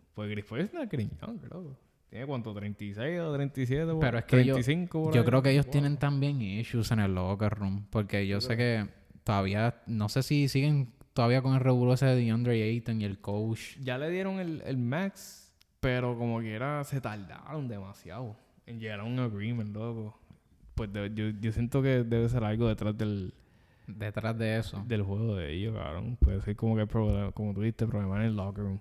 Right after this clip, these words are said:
Speaker 1: Porque, diablo, como di-, di-, dijiste eso, que se pueden convertir en los Utah Jazz.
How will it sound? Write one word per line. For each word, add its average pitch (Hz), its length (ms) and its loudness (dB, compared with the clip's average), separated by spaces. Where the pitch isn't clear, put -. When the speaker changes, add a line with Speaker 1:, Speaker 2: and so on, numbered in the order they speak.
Speaker 1:
Porque, 98 640 -10
diablo, 107 300 -4
como 110 300 -4
di-, 110 180 0
di-, 113 220 0
dijiste 110 580 0
eso, 120 160 2
que 113 80 4
se 110 100 0
pueden 101 200 0
convertir 104 320 0
en 117 80 4
los 113 180 4
Utah 110 240 0
Jazz. 98 580 -4